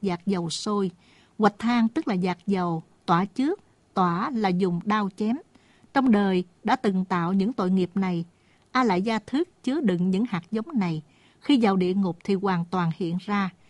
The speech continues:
Những người ăn thịt thường ngày chẳng ăn chay. Trong nhà bếp xắt thịt ra từng cục, từng cục là những cảnh tượng này. Đến lúc vào địa ngục thì những cảnh tượng này hiện lên, giống y như vậy. Ác quỷ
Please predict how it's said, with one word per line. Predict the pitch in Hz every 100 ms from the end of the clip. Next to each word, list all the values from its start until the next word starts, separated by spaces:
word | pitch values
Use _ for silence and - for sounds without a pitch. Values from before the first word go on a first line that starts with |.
| _ _ -
Những | 233 302
người | 214
ăn | 254 262 -
thịt | 185 - _ _ -
thường | 220 196
ngày | 202 185 170
chẳng | 180 226
ăn | 220 220 -
chay. | 220 208 196 - _ - -
Trong | 254 247
nhà | 190
bếp | 185 254 -
xắt | - 370 -
thịt | 185 -
ra | 220
từng | - 175 170
cục, | 170 165 -
từng | 196 165 -
cục | 170 156 _ _ -
là | 208
những | 190 247
cảnh | 202 247 -
tượng | 165 190
này. | 190 165 - _ _ _ -
Đến | 254
lúc | 320 -
vào | 226 196
địa | 180
ngục | 196 196 170 -
thì | - 190
những | 180 190
cảnh | 240 202
tượng | - 175 202
này | 180
hiện | 165 175 165 196
lên, | 214 208 185 - _
giống | 202 269 -
y | 220
như | 202 202 208 170
vậy. | 156 160 - _ _ _
Ác | 302 -
quỷ | 202 170 208